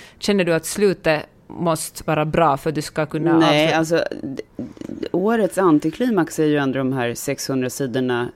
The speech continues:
Speaker 2: Jonathan Franzen och, och så världens, liksom, sopigaste slut som bara, "Jaha."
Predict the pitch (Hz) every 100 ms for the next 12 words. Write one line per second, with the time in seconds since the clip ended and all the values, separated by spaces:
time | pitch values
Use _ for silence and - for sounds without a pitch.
0 | - - 131 139 127 131 127 - 165 170
1 | 180 143 117 117 - 135 - 120 - 135
2 | - 135 92 - 76 117 139 127 123 120
3 | 117 - - _ _ _ _ _ _ _
4 | - - 139 135 - 127 117 127 - -
5 | - 143 - 127 120 123 - 196 117 -
6 | - 147 127 120 131 139 135 117 139 -